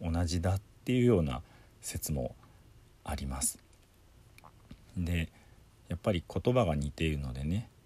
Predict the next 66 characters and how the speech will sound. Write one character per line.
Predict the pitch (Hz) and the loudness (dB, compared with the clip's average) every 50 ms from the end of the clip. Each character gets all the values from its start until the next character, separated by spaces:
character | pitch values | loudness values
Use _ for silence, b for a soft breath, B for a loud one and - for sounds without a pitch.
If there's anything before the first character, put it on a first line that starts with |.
| - - - - | -20 -18 -10 -6
え | 78 78 73 69 - | -4 -2 -2 -2 -4
ー、 | - - | -6 -6
ボ | - - 92 107 | -4 0 0 0
ホ | 117 - 101 | 2 2 0
リ | 90 76 73 | 0 0 -2
キ | - - - 78 | -6 -4 -4 -4
ャ | 76 | -2
リ | 71 76 69 | -2 -4 -6
タ | - - 73 | -4 -6 -4
リ | 69 67 67 - - | -4 -4 -6 -8 -4
と | - 87 80 76 67 - 85 | 0 2 4 4 4 2 0
ボ | 101 85 87 87 | -4 -2 -2 0
ホ | 85 101 101 | 0 0 -2
テ | - - - 107 98 92 87 | -2 -2 0 2 4 4 2
ー | |
リ | 76 71 60 | 2 0 -4
キ | - - - | -6 -8 -8
ャ | 71 | -8
タ | - - 67 | -8 -6 -8
リ | 58 57 65 - - - b b b b b b b - | -8 -8 -8 -12 -12 -16 b b b b b b b -10
で | 73 67 | -8 -6
す | - - | -6 -6
か | - - 67 | -6 -4 -4
ら、 | 65 69 58 - - - - | -2 -2 -4 -6 -8 -10 -6
ま | - 73 73 65 64 - B B B B B B B B B B B B - - - | -4 -2 -2 -2 -4 -8 B B B B B B B B B B B B -18 -10 -6
あ、 | 80 | -2
ア | 78 | 0
ナ | 78 80 | 0 0
グ | 78 80 | 2 2
ラ | 80 80 | 2 2
ム | 80 80 78 | 2 2 0
的 | - 78 76 - 80 | -2 -4 -2 -2 0
に | 78 78 | -2 -2
言 | - - 78 73 - 82 | -2 -6 -6 -4 -2 0
葉 | 78 82 | 2 2
入 | 76 69 | 0 0
れ | 71 | -2
替 | 73 - - | -4 -4 -4
わ | 78 73 | -6 -6
っ | - | -4
ち | - 82 | -4 -6
ゃ | |
っ | 80 - | -6 -6
た | - - 69 | -4 -6 -4
ん | |
じ | 62 64 | -4 -4
ゃ | 65 | -4
な | 65 | -4
い | 64 65 | -6 -6
か | - - 71 | -8 -8 -10
っ | 65 | -10
て | - - - 80 | -8 -6 -4 -2
い | 78 71 73 | -2 0 0
う | |
よ | 87 82 | 0 0
う | 71 | -2
な、 | 62 62 64 - B B B B B B B B - - - - - | -2 -4 -8 -8 B B B B B B B B -20 -20 -20 -16 -10
と | - 76 | -8 -6
て | 69 - | -4 -2
も | 80 78 73 | -2 -2 -2
こ | - - - 64 65 69 - B | -4 -2 0 2 2 2 0 B
う、 | B B B B B B - - - - - - - - - - - - - - - - - - - - - - | B B B B B B -20 -20 -20 -20 -20 -20 -20 -20 -20 -20 -20 -20 -20 -20 -20 -20 -20 -20 -20 -20 -20 -16
そ | - - - 101 95 | -10 -4 0 0 2
う | |
だ | - - | 2 0
っ | 65 | -2